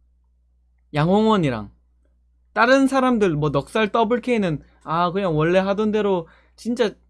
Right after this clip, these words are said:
잘하는 거 아니까 뭐 놀라는 게 없었는데", 페노메코랑 양홍원 딱 듣고 "와, 대박." 이 생각 들었고,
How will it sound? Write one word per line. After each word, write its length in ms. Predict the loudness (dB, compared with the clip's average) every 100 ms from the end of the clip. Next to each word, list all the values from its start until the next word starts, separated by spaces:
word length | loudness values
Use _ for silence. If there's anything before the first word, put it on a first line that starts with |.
| _ _
잘하는 400 | -2 2 4 4
거 100 | 2
아니까 720 | 2 0 0 2 2 0 -4 _
뭐 180 | -6 -4
놀라는 500 | -2 0 0 -2 -4
게 80 |
없었는데", 640 | -8 -8 -8 -6 -6 -10 -14 _ _ _ _ _ _
페노메코랑 1040 | -6 0 2 0 -2 -4 -2 -2 -6 -10 -16 _ _ -6
양홍원 680 | -4 -2 0 0 0 -2
딱 220 | -8 -12 _
듣고 440 | -16 -10 -10 -12 _ _ _ _
"와, 280 | -6 -4 -2
대박." 440 | 0 2 2 -2 -6 _ _
이 100 | -12
생각 280 | -10 -8 -8
들었고, 480 | -8 -8 -4 -6 -6